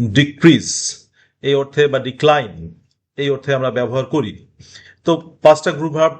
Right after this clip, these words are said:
আমাদের খুব সুন্দর গ্রুপ ভার্ব, এটার মধ্যে চারটাই দেখো ডাউন দিয়ে আছে, একটা অফ দিয়ে আছে। তো আমাদেরকে একটু যদি আমরা খেয়াল করি, তাহলে ডাউন দিয়ে অনেক কয়েকটা গ্রুপ ভার্ব কিন্তু আমরা পাচ্ছি কমে যাওয়া অর্থে। আচ্ছা,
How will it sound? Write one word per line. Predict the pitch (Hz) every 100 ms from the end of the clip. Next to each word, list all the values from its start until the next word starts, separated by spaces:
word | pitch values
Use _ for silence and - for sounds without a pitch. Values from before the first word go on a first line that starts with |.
| -
আমাদের | 143 151 151
খুব | 170
সুন্দর | 151 170 156
গ্রুপ | 135 147
ভার্ব, | 143 151 147 - _ _ _
এটার | 147 156 151
মধ্যে | 143 151
চারটাই | 151 131 - 156
দেখো | 151 143
ডাউন | 135 127 127 131
দিয়ে | 127 123
আছে, | 120 160
একটা | 131 131
অফ | 123 120 104
দিয়ে | 120 113
আছে। | 107 - 165 - - - -
তো | 143
আমাদেরকে | 143 156 185
একটু | 180 156 190
যদি | 180 180
আমরা | 165 170
খেয়াল | - 165 156 -
করি, | 123 143
তাহলে | 143 139
ডাউন | 127 131 147 151
দিয়ে | 160
অনেক | 160 147 151
কয়েকটা | 151 151
গ্রুপ | 127 139
ভার্ব | 131 139
কিন্তু | - 135 135
আমরা | 131
পাচ্ছি | 131 127 - 135 135 - - _ -
কমে | 156 151
যাওয়া | 123 107
অর্থে। | 98 - 92 - _ _ _ _ _
আচ্ছা, | 123 - 90 82